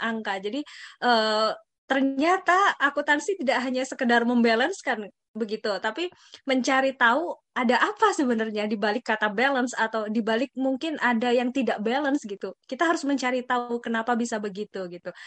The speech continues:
Terus yang kedua, kalau, eh, ekspektasi dulu masuk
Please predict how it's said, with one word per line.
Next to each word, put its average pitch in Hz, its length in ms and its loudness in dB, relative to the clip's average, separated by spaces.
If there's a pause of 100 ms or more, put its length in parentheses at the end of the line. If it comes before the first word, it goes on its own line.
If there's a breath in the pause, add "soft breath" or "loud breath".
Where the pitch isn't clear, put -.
(180 loud breath)
Terus 403 240 -4
yang 269 140 2
kedua, 226 500 0
kalau, 220 380 -2 (260 soft breath)
eh, 220 140 0
ekspektasi 240 640 -2
dulu 220 420 2
masuk 220 320 0